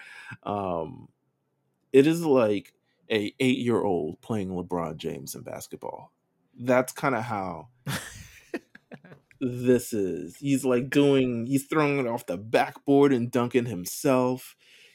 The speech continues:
Speaker 1: He's crossing him up, hard fouls, everything of the sort. Miwa tries her best. She's like, "Listen, I got a sword, I got everything."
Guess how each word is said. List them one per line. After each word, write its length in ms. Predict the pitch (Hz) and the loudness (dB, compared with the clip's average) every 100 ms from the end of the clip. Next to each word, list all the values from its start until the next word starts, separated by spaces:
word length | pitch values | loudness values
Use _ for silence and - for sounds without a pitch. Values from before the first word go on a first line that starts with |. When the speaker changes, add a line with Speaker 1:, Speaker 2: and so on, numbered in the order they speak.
| - | -6
Speaker 1:
He's 160 | 110 110 | -4 -4
crossing 580 | - - 120 123 135 135 | -8 0 2 2 -2 -2
him 180 | 131 113 | 0 -2
up, 300 | 110 107 - _ _ | -2 -4 -10 _ _
hard 380 | - 120 117 123 | -12 2 4 4
fouls, 680 | - 104 98 90 87 92 - _ - | 0 -2 -2 0 -2 -6 -10 _ -2
everything 400 | 120 120 98 110 | 2 2 0 -4
of 120 | 101 | -6
the 100 | 98 | -6
sort. 420 | - 95 78 - _ - | -6 -6 -6 -8 _ -10
Miwa 360 | 117 143 156 131 | -2 -2 -2 -4
tries 360 | - 107 113 | -2 0 0
her 120 | 113 | -2
best. 380 | 101 92 90 85 | -4 -2 -4 -4
She's 240 | - 101 - | -8 -10 -8
like, 140 | 78 | -10
"Listen, 300 | 85 - 67 | -10 -10 -14
I 80 | 67 | -16
got 200 | 60 - | -14 -14
a 40 | |
sword, 400 | - - 98 87 | -14 -6 -4 -4
I 100 | 80 | -8
got 200 | - 57 | -10 -12
everything." 560 | 71 - - - - | -12 -12 -14 -16 -20